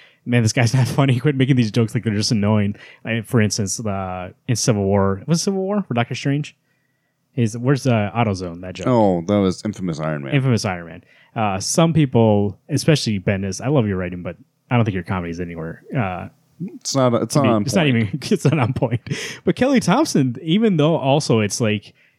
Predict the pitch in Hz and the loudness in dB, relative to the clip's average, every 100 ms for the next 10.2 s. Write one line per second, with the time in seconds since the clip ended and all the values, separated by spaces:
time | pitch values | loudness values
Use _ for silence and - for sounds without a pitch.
0 | - 143 143 190 214 147 120 113 - 120 | -2 0 2 2 2 2 4 4 4 2
1 | 117 - 139 127 127 139 180 131 107 104 | 2 -2 -2 0 2 2 2 0 0 -2
2 | - 110 104 101 98 98 95 101 95 90 | -2 -2 0 0 0 -2 -4 -6 -6 -8
3 | 90 - 123 107 104 110 113 123 101 - | -10 -4 -2 0 -2 -2 -2 -4 -4 -8
4 | - 110 - 131 110 104 107 _ _ - | -6 -4 -2 0 0 -2 -6 _ _ -2
5 | 139 107 113 208 113 104 123 - - 110 | -2 2 2 2 0 -2 -4 -6 0 2
6 | 135 117 113 113 101 - 117 117 120 110 | 2 2 2 0 -2 0 2 4 4 2
7 | 104 107 107 104 104 _ - _ _ - | 0 -2 -2 -2 -4 _ -20 _ _ -4
8 | 107 - 117 101 95 92 85 _ _ - | -4 -2 -4 -4 -6 -10 -12 _ _ -6
9 | - 123 110 113 107 104 104 107 104 113 | 0 2 2 2 2 0 0 -2 -4 -4
10 | 135 127 | 0 0